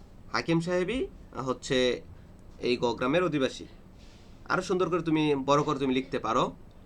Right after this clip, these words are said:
ঠিক আছে? তো এই অঙ্কটি ছিল তোমাদের, আহ, অধ্যায় তেরো তথ্য উপাত্ত এর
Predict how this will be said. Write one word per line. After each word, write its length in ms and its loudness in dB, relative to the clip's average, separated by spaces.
ঠিক 120 -2
আছে? 340 2
তো 240 2
এই 160 4
অঙ্কটি 260 2
ছিল 280 0
তোমাদের, 640 4
আহ, 220 4
অধ্যায় 280 0
তেরো 240 0
তথ্য 280 -4
উপাত্ত 300 -4
এর 340 2